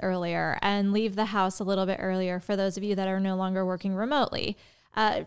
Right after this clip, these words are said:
play with your routines and see if there's something more efficient that you can sort of get in the groove with. You know, like, Virgo season is the time where the universe is supporting these changes that you've been telling yourself you're going to make.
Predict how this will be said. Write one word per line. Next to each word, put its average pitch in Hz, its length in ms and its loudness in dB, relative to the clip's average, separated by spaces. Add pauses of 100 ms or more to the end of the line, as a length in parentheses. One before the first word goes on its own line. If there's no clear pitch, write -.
play 370 300 2
with 294 340 2
your 240 220 4
routines 214 760 2
and 226 220 -2
see 285 180 -2
if 320 140 -4
there's 277 200 0
something 220 400 -2
more 202 180 2
efficient 208 580 -2
that 196 240 0
you 208 180 -2
can 208 320 0
sort 196 300 0
of 185 100 -2
get 214 100 0
in 202 100 2
the 196 60 0
groove 196 380 -2
with. - 320 -4
You 214 100 0
know, 214 160 4
like, 208 280 0
Virgo 339 580 2
season 226 640 -2
is 208 320 -2
the 220 120 -4
time 214 280 -2
where 233 80 -2
the 233 100 0
universe 214 400 0
is 202 140 -4
supporting 202 580 -2
these 302 220 -4
changes 285 540 -2
that 226 120 -4
you've 196 220 -4
been 208 160 0
telling 202 320 -2
yourself 247 400 -2
you're 214 100 -2
going 190 300 2
to 208 140 0
make. 196 360 -2